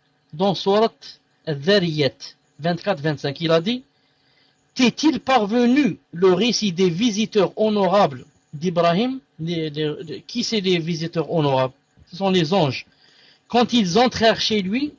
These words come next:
et ils dirent Salam, il leur dit Salam, visiteur inconnu. » Et aussi Sourate Hud, verset soixante-dix-sept, lorsqu'Allah Ta'ala a dit, « Et quand nos émissaires vinrent à, à Lot, ils furent chagrinés par eux,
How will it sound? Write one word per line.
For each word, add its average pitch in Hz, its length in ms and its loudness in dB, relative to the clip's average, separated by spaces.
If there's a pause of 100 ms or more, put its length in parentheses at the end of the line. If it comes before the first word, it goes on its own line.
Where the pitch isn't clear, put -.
(100)
et 202 140 2
ils 185 120 0
dirent 175 220 2
Salam, 175 640 0 (320)
il 170 140 -4
leur 165 160 2
dit 165 120 -2
Salam, 165 720 0
visiteur 151 580 -2
inconnu. » 135 500 -2 (1120)
Et 165 60 -2
aussi 165 320 -2
Sourate - 360 0
Hud, 165 220 0 (180)
verset 151 260 -8
soixante-dix-sept, 180 800 -4 (360)
lorsqu'Allah 170 380 -2
Ta'ala 165 280 2
a 151 60 4
dit, « 208 220 -4 (520)
Et - 100 -2
quand 233 240 2
nos 214 160 6
émissaires 196 640 2
vinrent 175 400 0
à, 185 100 -6 (300)
à 175 80 4
Lot, - 560 -2 (540)
ils 185 120 -2
furent 180 220 -2
chagrinés 180 540 -2
par 160 300 0
eux, 240 140 2